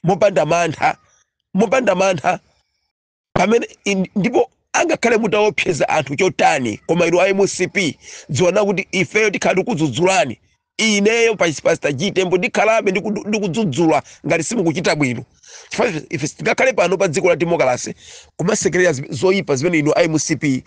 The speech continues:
mukuchita. Iya. Ayi ndithu. Ndipo zimenezo, zimenezozo ziwana kuti ndizos-, ndizosatheka mu ulamuliro wa democracy.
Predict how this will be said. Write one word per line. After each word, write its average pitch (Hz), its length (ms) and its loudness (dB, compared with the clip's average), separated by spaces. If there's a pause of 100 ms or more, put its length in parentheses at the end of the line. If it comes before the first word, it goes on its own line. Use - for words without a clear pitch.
(180)
mukuchita. 151 560 -2 (420)
Iya. 190 320 2 (800)
Ayi 170 300 2
ndithu. 151 340 -2 (720)
Ndipo 190 200 2
zimenezo, 175 400 0
zimenezozo 175 480 0 (260)
ziwana 165 360 2
kuti 180 160 0
ndizos-, 151 580 -4
ndizosatheka 165 800 -2 (400)
mu 151 120 2
ulamuliro 170 400 2
wa 175 100 6
democracy. 131 640 0